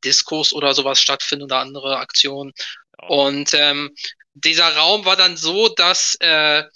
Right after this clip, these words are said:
Speaker 1: da so wie so Verstrebungen, wie so Balken waren, wo dann auch teilweise die, die Kabel und die Technik und sowas drauf
Speaker 2: Ja,
Speaker 1: war.
Speaker 2: stimmt.
Speaker 1: Das war allerdings ziemlich niedrig, also die Wrestler mussten immer aufpassen, dass sie sich dann nicht in den Kopf gestoßen haben. Und, ähm,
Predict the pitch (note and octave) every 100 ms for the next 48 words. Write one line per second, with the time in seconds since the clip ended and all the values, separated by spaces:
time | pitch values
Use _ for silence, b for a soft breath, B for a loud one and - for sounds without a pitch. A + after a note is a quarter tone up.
0 | _ _ _ D3 D3 D3 E3 - D#3+ -
1 | D#3 G#3+ C#4 A3 F#3+ D#3+ D3+ F#3+ - B3
2 | A3+ C4 B3 F#3 E3+ - E3 E3 D#3 -
3 | - - - - - G3+ B3+ B3 F3 D3+
4 | D3 A3+ B3 B3+ B3 A3+ A3+ G3 G#3+ A3+
5 | A3 A#3 - - E3+ G3 G#3 A3+ A3+ A3
6 | - - A#3 G#3+ F#3+ F3+ G3 B3 C4+ D4
7 | A#3+ F3+ A3 G#3+ G3+ - F3+ E3 F3 A3+
8 | C#4+ C#4 F#3+ F3+ F#3 F3 E3+ E3 F3+ -
9 | - - A#3+ A#3+ A3 A#3 B3+ _ b _
10 | _ _ _ _ F3 F3+ F3+ F3+ F#3+ F3+
11 | F3 F3+